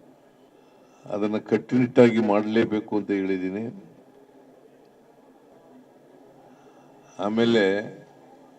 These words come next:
ಇದಕ್ಕೆ ಸೈಂಟಿಫಿಕ್ ಆಗಿ ಕಾರಣ ಹುಡುಕ್ತಕ್ಕಂಥದ್ದಕ್ಕೆ ರಾಜ್ಯ ಮಟ್ಟದಲ್ಲಿ ಒಂದು ಮೀಟಿಂಗ್ ಮಾಡ್ತಾ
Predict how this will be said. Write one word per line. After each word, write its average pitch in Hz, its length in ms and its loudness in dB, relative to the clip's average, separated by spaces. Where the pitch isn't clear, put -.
ಇದಕ್ಕೆ 123 400 -6
ಸೈಂಟಿಫಿಕ್ 131 760 -6
ಆಗಿ 123 300 0
ಕಾರಣ 123 280 4
ಹುಡುಕ್ತಕ್ಕಂಥದ್ದಕ್ಕೆ 107 1040 -10
ರಾಜ್ಯ 117 340 -4
ಮಟ್ಟದಲ್ಲಿ 110 440 -10
ಒಂದು 101 140 -12
ಮೀಟಿಂಗ್ 107 380 -14
ಮಾಡ್ತಾ 95 260 -14